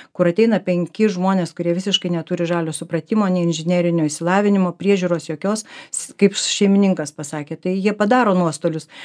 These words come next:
Bet tai čia yra vienetai, čia yra, nėra toks masinis reiškinys, o suvaryt visus, e, į uabus, nu, tai čia didžiausia nesąmonė. Mes turim dar mažąsias bendrijas, su kuriom irgi,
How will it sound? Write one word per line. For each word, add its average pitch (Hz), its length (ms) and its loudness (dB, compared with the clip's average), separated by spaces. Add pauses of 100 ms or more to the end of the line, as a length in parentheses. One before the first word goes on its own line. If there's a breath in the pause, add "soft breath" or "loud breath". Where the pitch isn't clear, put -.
(200 loud breath)
Bet 190 240 2
tai 220 80 4
čia 233 160 0
yra 220 160 2
vienetai, 175 500 0
čia 175 220 -4
yra, 170 160 0
nėra 185 500 2
toks - 240 -6
masinis 185 520 -2
reiškinys, 226 540 0 (500 loud breath)
o 180 340 2
suvaryt 202 500 2
visus, 196 540 0
e, 185 100 2 (160)
į 190 220 -2 (200)
uabus, 208 580 2
nu, 180 120 -2
tai 175 140 -8
čia 185 160 -8
didžiausia 208 440 -2
nesąmonė. 165 500 -2
Mes 175 160 0
turim 180 300 -2
dar 175 160 0
mažąsias 175 460 -4
bendrijas, 185 460 2
su 165 100 -16
kuriom 170 300 0
irgi, 165 300 -2